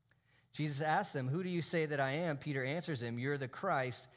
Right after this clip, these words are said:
And then verse thirty, it's surprising. He strictly charged them to tell no one about him. Did anyone notice that? And you're like,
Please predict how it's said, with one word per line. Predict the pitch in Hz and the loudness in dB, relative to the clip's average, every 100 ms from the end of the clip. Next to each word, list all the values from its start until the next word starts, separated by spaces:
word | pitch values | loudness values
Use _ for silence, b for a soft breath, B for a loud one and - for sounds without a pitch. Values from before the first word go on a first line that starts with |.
| B - | B -2
And | |
then | 175 | 0
verse | 190 185 - | 2 0 0
thirty, | 196 247 151 - | -2 0 -2 -2
it's | 151 139 - - | -4 -4 -6 -6
surprising. | 165 - 208 233 247 143 131 - B B | -6 0 2 4 2 0 -4 -8 B B
He | 190 | 0
strictly | - 233 262 226 208 | 0 0 -2 -2 0
charged | 208 208 226 180 | 4 4 4 2
them | 165 165 160 B B | 0 0 -4 B B
to | 208 | 0
tell | - 220 202 | 6 8 8
no | 190 180 196 214 | 6 6 6 6
one | 170 151 131 | 6 4 4
about | 127 127 120 | 6 6 6
him. | 120 101 98 - | 0 -4 -6 -2
Did | 156 | 0
anyone | 170 170 160 | 2 2 2
notice | 151 160 143 | 2 2 0
that? | 175 175 175 | 2 2 0
And | 143 | -2
you're | 127 | 0
like, | 117 104 | -2 -4